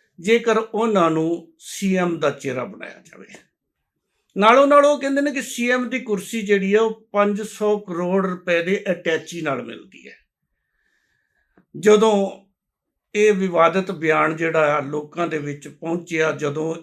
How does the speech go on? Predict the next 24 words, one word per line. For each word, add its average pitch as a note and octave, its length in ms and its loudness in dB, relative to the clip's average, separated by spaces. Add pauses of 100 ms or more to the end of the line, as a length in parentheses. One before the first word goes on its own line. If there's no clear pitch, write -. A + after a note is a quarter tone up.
ਇਹ D#3+ 120 -6 (300)
ਰੌਲਾ C#3+ 380 4
ਪਿਆ, C#3+ 520 0 (640)
ਤਾਂ D#3+ 140 -6 (160)
ਉਹ E3+ 160 -4
ਆਪਣੇ D3 340 -2
ਬਿਆਨ C3+ 320 -4
ਤੋਂ A#2+ 160 -14
ਪਿੱਛੇ - 320 -18
ਹਟ A#2+ 220 -12
ਗਏ। C3 140 -12
ਉਹਨਾਂ C#3 240 -4
ਨੇ C#3 100 -6
ਕਿਹਾ C3+ 240 -6
ਕਿ D3+ 140 -8
ਮੇਰੇ D#3 480 -2
ਬਿਆਨ D3 340 0
ਨੂੰ D3 120 -2
ਤੋੜ F#3 320 -2
ਮਰੋੜ D#3 300 -2
ਕੇ C#3+ 140 -12
ਪੇਸ਼ B2 320 -16
ਕੀਤਾ A2 300 -18
ਗਿਆ। G2+ 200 -20